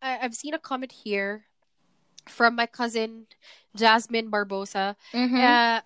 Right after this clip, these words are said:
Speaker 1: "I Smile" by Day Six and "Spring Day" by B T S. Um, I'm a
Speaker 2: Mm-hmm.
Speaker 1: fan of Day Six as well. And, uh, they went here as well. And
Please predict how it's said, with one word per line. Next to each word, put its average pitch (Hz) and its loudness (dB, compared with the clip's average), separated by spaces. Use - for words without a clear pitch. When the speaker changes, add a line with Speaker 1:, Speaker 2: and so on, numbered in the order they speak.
Speaker 1:
"I 262 4
Smile" 254 -4
by 226 -4
Day 214 -4
Six 220 -10
and 214 -12
"Spring 208 -10
Day" 202 -6
by 190 -6
B 185 -14
T 175 -14
S. 151 -4
Um, 233 6
I'm 254 6
a 233 4
Speaker 2:
Mm-hmm. 247 2
Speaker 1:
fan 311 4
of 247 -6
Day 240 -4
Six 247 -8
as - -16
well. 196 -6
And, 240 -2
uh, 233 -2
they 240 -6
went 254 -4
here 262 -8
as 240 -16
well. 202 -6
And 254 -2